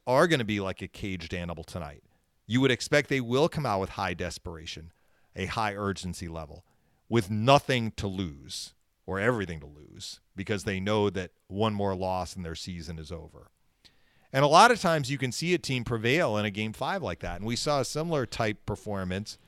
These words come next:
from Columbus in the first round and Boston in the second round. Even though the Lightning did end up winning those games, they got a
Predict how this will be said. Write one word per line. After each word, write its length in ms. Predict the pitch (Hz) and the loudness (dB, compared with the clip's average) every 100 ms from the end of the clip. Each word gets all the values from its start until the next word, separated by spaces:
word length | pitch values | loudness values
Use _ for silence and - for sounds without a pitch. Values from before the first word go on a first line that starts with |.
| _ _ _ | _ _ _
from 200 | 110 104 | -4 -4
Columbus 720 | 92 90 92 131 175 - - _ | -4 -2 -2 -2 -4 -8 -14 _
in 80 | 82 | -8
the 60 | |
first 320 | 85 85 80 - | -8 -8 -10 -10
round 240 | 90 113 | -8 -6
and 100 | 117 | -6
Boston 360 | 85 87 95 92 | -6 -6 -6 -8
in 40 | 90 | -8
the 60 | |
second 300 | - 175 - | 0 0 0
round. 180 | 110 90 | -4 -2
Even 180 | 110 113 | -2 0
though 180 | 104 95 | 2 0
the 100 | 95 | -2
Lightning 360 | 101 101 95 82 | -4 -2 -4 0
did 200 | 117 113 | 0 0
end 220 | 110 104 | -2 -4
up 100 | 85 | -4
winning 300 | 95 107 95 | -2 0 -2
those 220 | 90 78 | -4 -4
games, 500 | 104 160 113 95 92 | 0 0 0 -2 -4
they 140 | 98 | -6
got 200 | 95 101 | -4 -4
a 140 | 90 | -4